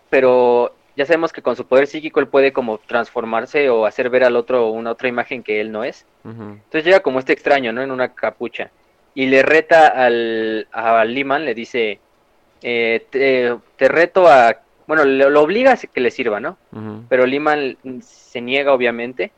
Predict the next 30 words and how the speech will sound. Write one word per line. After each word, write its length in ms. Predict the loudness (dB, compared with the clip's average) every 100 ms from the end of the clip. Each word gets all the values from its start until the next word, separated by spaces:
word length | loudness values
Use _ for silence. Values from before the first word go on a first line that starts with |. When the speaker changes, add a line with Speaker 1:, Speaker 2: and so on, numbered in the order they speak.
| -18
Speaker 2:
Ujú. 360 | -16 -16 -20 _ _ _ _ _
Speaker 1:
y 100 | -8
le 100 | -4
dice, 520 | -2 -2 -2 -4 -6 -18 _ _ _ _
"Solo 280 | 4 6
te 80 | 6
voy 120 | 4
a 40 | 4
servir 540 | 2 0 2 0 0 _
si 800 | _ -20 -20 -20 -16 -12 -8 -6
me 200 | -2 -2
vences 360 | -2 -6 -10 -10
en 340 | -10 -12 -14
una 160 | -8 -8
serie 180 | -4 -2
de 80 | -2
pruebas 260 | 0 -2
que 100 | -4
te 80 | -12
tengo 220 | -10 -10 -8
preparada", 460 | -8 -2 0 -2
¿no? 180 | -6 -14
Speaker 2:
Ujú. 340 | -16 -14 -14 -18 _ _
Speaker 1:
Entonces 340 | -10 -6 -4 -4
el 120 | -6
emperador 420 | -4 -2 0 2
acepta, 400 | 0 -2 -6 -8
¿no? 160 | -12 -12
Bueno, 180 | -12 -12
el 220 | -14 -16